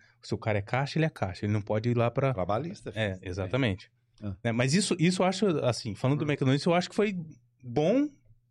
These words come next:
Speaker 1: pras pessoas daquela época. É que eles não ficaram simplesmente num, num determinado momento, num determinado posto,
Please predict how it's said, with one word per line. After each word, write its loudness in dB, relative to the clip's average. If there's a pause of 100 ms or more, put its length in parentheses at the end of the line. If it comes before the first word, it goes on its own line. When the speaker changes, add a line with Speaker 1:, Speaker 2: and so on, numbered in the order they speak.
(320)
Speaker 1:
pras 2
pessoas 2
daquela 2
época. -2 (520)
É -6
que -2
eles 0
não 4
ficaram 0
simplesmente -2
num, 0
num -2
determinado -2
momento, -2
num -2
determinado 0
posto, 0